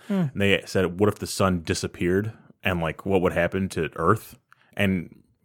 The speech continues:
Speaker 2: basically the same thing. We would have a huge layers of ice, and then underneath they would have, like,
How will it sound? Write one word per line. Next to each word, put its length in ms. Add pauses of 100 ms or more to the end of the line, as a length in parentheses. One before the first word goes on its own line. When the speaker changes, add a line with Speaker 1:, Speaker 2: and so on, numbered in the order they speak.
(120)
Speaker 2:
basically 360
the 20
same 240
thing. 240
We 80
would 80
have 140
a 180
huge 420
layers 380
of 80
ice, 300
and 100
then 100
underneath 600 (400)
they 100
would 160
have, 300
like, 180